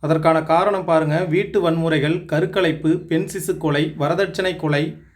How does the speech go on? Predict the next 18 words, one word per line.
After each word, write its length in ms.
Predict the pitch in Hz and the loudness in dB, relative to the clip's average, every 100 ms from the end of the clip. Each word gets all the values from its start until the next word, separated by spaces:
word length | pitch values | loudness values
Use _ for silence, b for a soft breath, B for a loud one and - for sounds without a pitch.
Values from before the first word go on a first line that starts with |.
| B | B
திருமணம் 480 | - 160 196 196 190 | 0 2 4 2 0
மூலம் 260 | 185 185 - | 2 0 2
கொடுமை, 440 | 160 165 160 180 | 2 2 2 0
சிறுவருக்கு 580 | - 180 196 196 190 190 | -2 2 4 4 2 0
நிகழும் 360 | 165 170 165 160 | 0 0 0 0
கொடுமைகள் 440 | 160 180 160 156 _ _ _ _ _ _ | -2 0 -2 -2 _ _ _ _ _ _
என 240 | 147 147 180 | 2 4 4
வெளிப்படுகிறது. 680 | 160 175 175 156 143 131 117 117 - _ _ _ _ _ _ - | 4 2 2 2 2 0 -4 -6 -18 _ _ _ _ _ _ -2
இதற்கான 400 | 160 160 160 156 170 | 0 4 4 4 2
ஆன்சர் 280 | 202 214 185 | 2 0 2
என்னன்னா, 240 | 170 185 175 | 2 2 2
ஆப்ஷன் 360 | 156 - 180 151 | 0 -2 -2 2
பி. 300 | 160 156 - | 2 2 -2
கூற்று 340 | 165 196 202 | -4 -2 0
மற்றும் 360 | 196 175 170 170 | -2 -2 -4 -2
காரணம் 440 | 165 165 175 185 | 2 2 2 -2
இரண்டும் 400 | 170 160 160 190 | 0 0 0 -2
சரி, 340 | - 151 143 | -4 -2 0